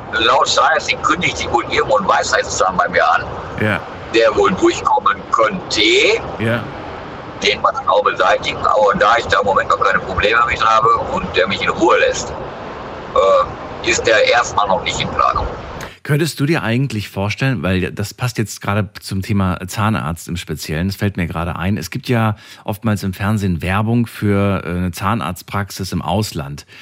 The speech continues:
Speaker 2: Würdest du sowas machen oder sagst du, „Um Gottes Willen, da hätte ich doch ein bisschen Angst vor“?
Speaker 1: Ähm, nee.
Speaker 2: Also die gehen dahin, um Geld zu sparen, ne?
Speaker 1: Ja.
Speaker 2: Das ist ja der Grund, warum man dahin geht, weil man das günstiger bekommt.
Speaker 1: Ja.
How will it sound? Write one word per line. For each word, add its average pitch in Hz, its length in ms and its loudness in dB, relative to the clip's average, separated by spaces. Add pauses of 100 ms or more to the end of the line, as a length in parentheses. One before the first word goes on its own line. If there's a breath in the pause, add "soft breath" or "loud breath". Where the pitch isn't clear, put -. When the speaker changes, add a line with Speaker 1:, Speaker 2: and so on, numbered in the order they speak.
(240 loud breath)
Speaker 2:
Würdest 123 400 -2
du 180 60 0
sowas 117 420 -2
machen 87 380 -6
oder 104 180 0
sagst 98 300 -6
du, 104 40 -2
„Um 95 80 -2
Gottes 104 420 -4
Willen, 78 260 -2
da 87 80 -4
hätte 101 200 -2
ich 101 80 -2
doch 107 180 -4
ein 101 100 0
bisschen 95 280 0
Angst 92 320 -2
vor“? 76 320 -8 (2500)
Speaker 1:
Ähm, 107 320 2 (1000)
nee. 101 60 4
Speaker 2:
Also 139 120 4
die 151 120 4
gehen 143 160 4
dahin, 147 240 2
um 127 100 2
Geld 110 220 2
zu - 100 -6
sparen, 87 400 -2
ne? 101 60 2
Speaker 1:
Ja. 98 100 4
Speaker 2:
Das 98 120 -2
ist 101 120 -4
ja 101 60 0
der 92 140 2
Grund, 95 240 0
warum 87 200 -2
man 87 120 0
dahin 80 260 -4
geht, 80 160 -6
weil 85 100 -4
man 87 180 -2
das - 420 -6
günstiger 98 440 0
bekommt. 78 200 -4
Speaker 1:
Ja. 92 280 6